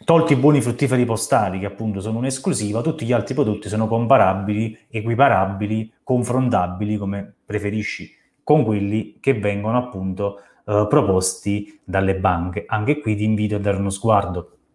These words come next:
ai contenuti di Affari Miei, alla sezione dedicata ai fondi comuni di investimento, nello specifico, perché trovi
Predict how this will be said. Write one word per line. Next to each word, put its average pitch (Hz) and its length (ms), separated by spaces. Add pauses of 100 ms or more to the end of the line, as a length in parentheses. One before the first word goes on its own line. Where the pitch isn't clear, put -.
(440)
ai 113 140
contenuti 107 380
di 104 80
Affari 98 320
Miei, 117 160
alla 95 180
sezione 104 400
dedicata 101 380
ai 92 60
fondi 107 240
comuni 101 280
di 101 80
investimento, 98 640
nello 104 180
specifico, 101 540
perché 123 240
trovi 98 280